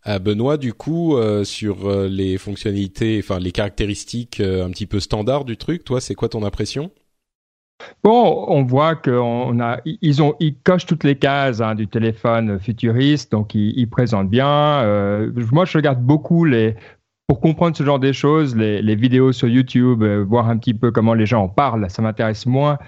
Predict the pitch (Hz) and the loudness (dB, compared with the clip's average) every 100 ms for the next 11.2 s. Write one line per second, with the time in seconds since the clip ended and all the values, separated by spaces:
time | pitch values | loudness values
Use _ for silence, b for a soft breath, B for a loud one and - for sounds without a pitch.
0 | B B 127 113 110 139 135 139 139 - | B B -2 -2 2 2 4 2 0 -2
1 | 110 107 110 - - 135 120 135 156 165 | -2 -2 -2 -4 0 2 2 2 2 2
2 | 113 104 95 110 113 110 110 104 104 117 | 0 0 -2 -2 0 2 2 2 2 0
3 | 113 127 117 120 117 123 117 110 104 101 | 2 2 2 2 2 2 4 2 2 0
4 | 101 107 110 107 101 104 101 98 110 117 | 0 2 2 0 2 2 0 0 2 2
5 | 143 151 B B B - 104 107 104 101 | 2 -2 B B B 0 2 2 4 4
6 | 98 95 107 147 - - 277 143 131 151 | 4 2 0 -4 -6 -6 0 2 2 2
7 | 151 - 160 185 185 139 110 120 156 156 | 0 2 2 2 2 0 0 2 0 0
8 | 113 107 - 107 104 - 127 113 160 - | -2 0 -2 -4 -4 -4 0 2 2 0
9 | 151 147 - 151 151 180 139 110 104 101 | 0 0 0 0 0 0 -2 -2 -2 -2
10 | - 156 156 127 165 160 - 120 123 127 | 0 2 2 0 -2 -2 -2 0 0 0
11 | 107 95 | -2 -4